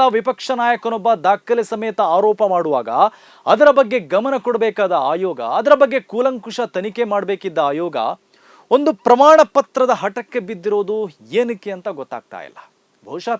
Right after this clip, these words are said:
ತಾವು ತಪ್ಪು ಮಾಡಿ ಸಿಕ್ಕಿ ಬಿದ್ದಿದ್ದೇವೆ ಅನ್ನೋ ಭಯ ಅವರನ್ನ ಕಾಡ್ತಿದೆಯೋ ಗೊತ್ತಿಲ್ಲ. ಅದಕ್ಕಾಗಿ ತನಿಖೆಗೆ ಹಿಂದೇಟು ಹಾಕ್ತಿದ್ದಾರೋ ಗೊತ್ತಿಲ್ಲ.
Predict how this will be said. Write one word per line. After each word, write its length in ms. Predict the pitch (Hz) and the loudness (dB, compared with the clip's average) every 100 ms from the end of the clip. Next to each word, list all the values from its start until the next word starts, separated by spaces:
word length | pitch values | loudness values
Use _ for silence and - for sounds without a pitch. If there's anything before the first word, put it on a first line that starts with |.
| - | -2
ತಾವು 300 | 190 202 208 | 0 0 -2
ತಪ್ಪು 480 | _ 208 202 - 240 | _ -6 -6 -10 -2
ಮಾಡಿ 320 | 220 214 208 | -2 -2 -8
ಸಿಕ್ಕಿ 380 | - 208 - 247 | -14 -16 -14 -12
ಬಿದ್ದಿದ್ದೇವೆ 640 | 196 185 208 185 190 180 | -12 -12 -8 -6 -4 -6
ಅನ್ನೋ 180 | 175 156 | -8 -12
ಭಯ 280 | 117 139 180 | -12 -8 -6
ಅವರನ್ನ 400 | 170 156 160 156 _ | -6 -6 -8 -8 _
ಕಾಡ್ತಿದೆಯೋ 540 | 139 143 139 127 139 | -8 -8 -10 -14 -14
ಗೊತ್ತಿಲ್ಲ. 480 | 135 98 - - _ _ _ _ _ _ _ _ - | -14 -18 -20 -20 _ _ _ _ _ _ _ _ 2
ಅದಕ್ಕಾಗಿ 520 | 262 - 294 277 285 | 2 4 4 4 0
ತನಿಖೆಗೆ 580 | - 247 254 262 247 226 | -2 -2 -2 -4 -2 -2
ಹಿಂದೇಟು 440 | 202 226 233 208 | -2 -2 -2 -2
ಹಾಕ್ತಿದ್ದಾರೋ 560 | 196 196 202 170 170 190 | -8 -8 -6 -4 -2 -4
ಗೊತ್ತಿಲ್ಲ. 500 | 123 - 95 - | -10 -14 -20 -20